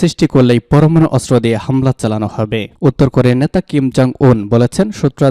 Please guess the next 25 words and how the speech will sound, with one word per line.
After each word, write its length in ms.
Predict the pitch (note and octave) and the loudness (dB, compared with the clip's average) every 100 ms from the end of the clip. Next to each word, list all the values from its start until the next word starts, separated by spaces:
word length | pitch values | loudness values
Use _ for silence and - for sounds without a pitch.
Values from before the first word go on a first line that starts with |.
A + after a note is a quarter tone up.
| C3 | 0
যদি 160 | B2+ B2+ | 0 0
তাদের 200 | A#2+ B2 - | -2 -4 -2
পরমাণু 320 | C3+ D#3 D#3+ - | 0 0 0 -2
অস্ত্র 160 | A#2+ - A#2 | -4 -4 -4
নিয়ে 160 | A2+ - | -4 -2
কোনো 120 | A#2+ A#2+ | 0 0
রকমের 300 | - A#2 A#2 - | 0 -2 -4 -6
উস্কানি 300 | B2 - A#2 | -6 -4 -4
সৃষ্টি 300 | - C3 - D#3 | -4 -6 -2 0
করে, 160 | D#3 E3+ - _ - | 2 0 -2 _ -4
তাহলে 240 | A#2+ A#2 A#2 B2 | 0 2 0 0
কোরিয়া 240 | A#2 D#3 | 0 0
শত্রুদের 440 | E3 B2+ B2 A#2 A2+ | -2 -2 -2 0 -2
ওপর 160 | A2 A2+ - | 0 -2 0
পরমাণু 340 | C3+ D#3+ D#3+ D#3 A#2+ | 0 2 0 0 -2
অস্ত্র 160 | - A2 | -2 -2
দিয়ে 160 | G#2 - | -2 -6
হামলা 240 | A#2+ A2+ - | -6 -4 -6
চালাবে। 340 | A2 A2 A#2 G#2+ - _ - | -6 -4 -4 -4 -8 _ 2
কোরিয়ান 300 | D#3 F3 F3 | 4 4 2
সেন্ট্রাল 280 | - B2+ B2+ B2+ | -2 -2 0 0
নিউজ 180 | A#2+ - C3+ | 0 -2 -2
এজেন্সি 340 | B2+ - G3+ | 0 -2 -4
বা 140 | D#3 A#2+ - | -2 -4 -2
কেসিএন 380 | A#2+ C3+ A#2+ | -2 0 -2